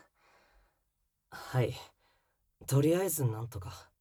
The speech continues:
て感じではありますけど。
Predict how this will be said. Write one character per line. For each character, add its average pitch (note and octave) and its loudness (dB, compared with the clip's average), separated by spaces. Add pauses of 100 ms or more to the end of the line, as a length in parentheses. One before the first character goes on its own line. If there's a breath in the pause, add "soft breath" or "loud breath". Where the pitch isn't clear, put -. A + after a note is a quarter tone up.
(920)
て A2 -2 (100)
感 G#2+ -10
じ G2+ -6
で A#2 -2
は G#2+ -4
あ - -8
り B2 -10
ま A#2 -12
す - -8
け G2+ -12
ど。 - -14